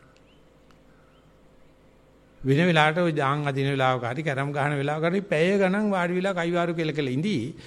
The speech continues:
කිසිම ගායක් අමාරුවක් චෝදනාවක් මොකුත් නැහැ. මේකට ගිය ගමන් කොන්දක් තියෙනවනේ. දනිස් දෙකක් තියෙනවනේ. බෙල්ලක් තියෙනවනේ. කුඳුවට පෙළේ අර අමාරු තියෙනවනේ මේ අමාරු තියෙනවනේ.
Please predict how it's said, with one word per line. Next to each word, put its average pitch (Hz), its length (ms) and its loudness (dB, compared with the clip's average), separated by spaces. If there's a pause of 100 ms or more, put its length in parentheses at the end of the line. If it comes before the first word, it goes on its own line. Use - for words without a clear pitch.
(220)
කිසිම 170 460 0
ගායක් 185 460 0
අමාරුවක් 165 560 -2
චෝදනාවක් 160 640 -2
මොකුත් 165 300 -2
නැහැ. 90 240 -8 (440)
මේකට 165 400 0
ගිය 220 180 0
ගමන් 139 340 -2 (1000)
කොන්දක් 123 460 -2
තියෙනවනේ. 233 600 -4 (1040)
දනිස් 135 220 4
දෙකක් 127 260 0
තියෙනවනේ. 247 340 0 (1500)
බෙල්ලක් 127 400 4
තියෙනවනේ. 262 540 0 (1160)
කුඳුවට 139 340 4
පෙළේ 135 240 4
අර 120 100 0
අමාරු 151 360 0
තියෙනවනේ 180 320 -2
මේ 180 180 -2
අමාරු 185 280 -4
තියෙනවනේ. 208 380 -4